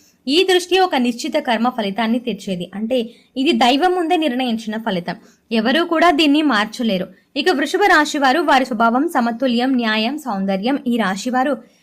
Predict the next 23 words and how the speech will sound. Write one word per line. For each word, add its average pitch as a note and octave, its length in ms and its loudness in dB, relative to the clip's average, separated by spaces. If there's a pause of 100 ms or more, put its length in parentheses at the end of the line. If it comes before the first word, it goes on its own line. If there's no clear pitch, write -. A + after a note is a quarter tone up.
(120)
ఎప్పుడూ F4 340 2
మనసులో D#4 460 2
ఎవరికీ D4 380 2
నష్టం B3 380 -2
జరగకూడదు A#3 680 -2
అనే G3+ 140 -6
భావనతో G#3+ 520 -2
జీవిస్తారు. F#3+ 520 -4 (420)
కానీ C4 220 2
శనిగ్రహ D4 460 0
ప్రభావం B3 480 0
ఉన్నప్పుడు A3 520 -4
ఈ C4 120 -2
న్యాయభావం A3 640 0
పరీక్షించబడుతుంది. A3+ 1040 -4 (380)
ఈ D#4 80 4
రోజు F#4+ 240 4
మీరు G4+ 200 0
నిజాయితీగా C#4 600 0
ఉన్నా A#3+ 320 0 (120)
ఎందుకు C4 300 0
నన్నే C4+ 440 0
ఎదుర్కొంటున్నారు B3 760 0